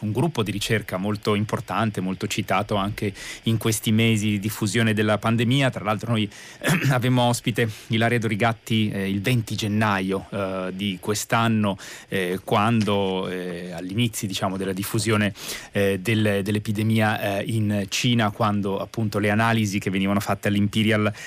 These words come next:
eh, College, eh, sulla base dei modelli, eh, che venivano, eh, prodotti, che erano stati prodotti, eh, lì all'Imperial College, eh, denunciavano,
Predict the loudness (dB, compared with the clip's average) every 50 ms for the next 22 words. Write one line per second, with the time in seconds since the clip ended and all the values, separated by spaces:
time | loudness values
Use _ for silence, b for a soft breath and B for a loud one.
0 | B B B -2 0 0 0 0 2 2 4 4 2 2 0 0 0 -2 -2 -2
1 | -2 -2 -2 -2 -4 -4 -6 -2 -2 -2 -2 -2 -2 -4 -2 -2 0 0 -2 0
2 | 2 2 4 4 2 0 -2 -4 -8 -8 -8 -10 -8 -8 -8 -8 -8 -8 -10 -10
3 | -4 0 0 0 0 -2 -4 -4 -2 -2 0 0 0 0 0 -2 -4 B B B
4 | B B -4 -4 -4 -2 -2 0 0 2 2 2 0 0 -2 -6 -6 -4 -4 -4
5 | -4 -6 -4 -4 -6 -4 -4 -4 -4 -2 -2 0 0 0 0 0 -4 _ -2 0
6 | 0 0 -2 -4 -4 -4 -2 -2 0 0 0 -2 -2 0 0 2 2 2 0 0
7 | 0 2 2 2 4 2 2 0 2 0 0 0 0 B B B B B -2 -2
8 | 0 0 -2 -2 -2 0 2 4 4 2 2 2 2 2 2 2 2 2 2 0